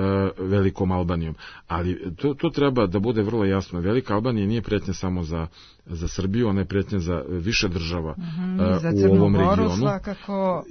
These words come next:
Speaker 2: a
Speaker 1: I,
Speaker 2: čak možda i za Grčku, u
Speaker 1: i za
Speaker 2: stvari.
Speaker 1: Grčku i za Makedoniju.
Speaker 2: Makedonija,
Speaker 1: I ja mislim da niko
Speaker 2: svakako.
Speaker 1: ne može da bude srećan, e,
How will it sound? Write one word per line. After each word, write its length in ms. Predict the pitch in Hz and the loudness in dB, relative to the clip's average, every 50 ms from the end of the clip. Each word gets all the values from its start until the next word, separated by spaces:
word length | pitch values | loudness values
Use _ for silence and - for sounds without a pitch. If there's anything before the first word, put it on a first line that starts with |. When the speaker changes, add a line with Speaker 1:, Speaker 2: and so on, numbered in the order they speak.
| - - | -6 -2
Speaker 2:
a 240 | 175 180 180 185 190 | 2 2 4 4 2
Speaker 1:
I, 220 | 185 190 190 196 | 0 0 0 2
Speaker 2:
čak 180 | 196 208 196 190 | 2 2 2 2
možda 300 | 190 190 185 175 180 196 | 0 0 0 2 2 2
i 80 | 196 185 | 2 2
za 140 | 165 180 | 2 0
Grčku, 440 | 175 160 165 156 143 - - - 139 | 0 0 -2 -4 -6 -8 -12 -12 -10
u 60 | 139 | -8
Speaker 1:
i 40 | 139 | -4
za 100 | 131 123 90 | -2 -2 0
Speaker 2:
stvari. 200 | 85 98 85 123 | 0 2 2 2
Speaker 1:
Grčku 240 | 139 135 - 135 | 0 2 2 2
i 40 | 117 | 2
za 100 | 98 98 | 2 2
Makedoniju. 760 | 92 92 90 - 104 92 92 107 127 143 151 147 143 131 120 - | 0 0 -2 -2 -2 0 2 2 2 2 2 2 2 2 0 -2
Speaker 2:
Makedonija, 400 | 156 156 143 - 156 147 123 107 | -4 -6 -6 -6 -4 -2 2 2
Speaker 1:
I 40 | 110 | 4
ja 40 | 107 | 4
mislim 240 | 117 131 - 123 123 | 4 2 2 2 2
da 40 | |
niko 80 | 120 123 | 2 2
Speaker 2:
svakako. 100 | - 135 | 4 2
Speaker 1:
ne 60 | 131 | 2
može 140 | 131 131 117 | 2 2 2
da 80 | 131 120 | 4 4
bude 140 | 127 127 | 4 4
srećan, 420 | 110 - 120 113 101 - - 95 87 | 4 4 2 2 2 2 0 -2 -2
e, 60 | 80 | -2